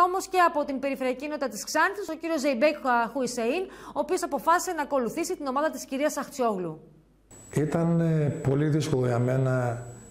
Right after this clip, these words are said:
Speaker 2: να πάρω απο-, αυτή την απόφαση, γιατί από το δύο χιλιάδες είμαι μέλος, από το δύο χιλιάδες δύο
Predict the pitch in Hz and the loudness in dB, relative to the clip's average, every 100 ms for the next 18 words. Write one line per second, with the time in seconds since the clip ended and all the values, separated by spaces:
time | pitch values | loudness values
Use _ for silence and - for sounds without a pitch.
0 | - 120 110 131 127 117 127 113 - 123 | -6 -2 0 2 2 2 2 0 0 0
1 | 120 123 120 139 - 156 135 110 139 139 | 0 0 0 -2 0 0 0 0 0 2
2 | 139 139 117 - 117 123 120 131 139 123 | 0 0 -4 -2 -2 2 2 2 2 0
3 | 123 127 127 117 113 - - - - - | 2 2 2 0 -2 -4 -10 -14 -20 -20
4 | - - 131 110 120 147 147 127 123 - | -10 -2 0 2 0 0 0 -2 -4 0
5 | 131 135 135 135 131 127 120 127 135 127 | 2 2 0 0 2 2 2 2 2 2
6 | 120 | 0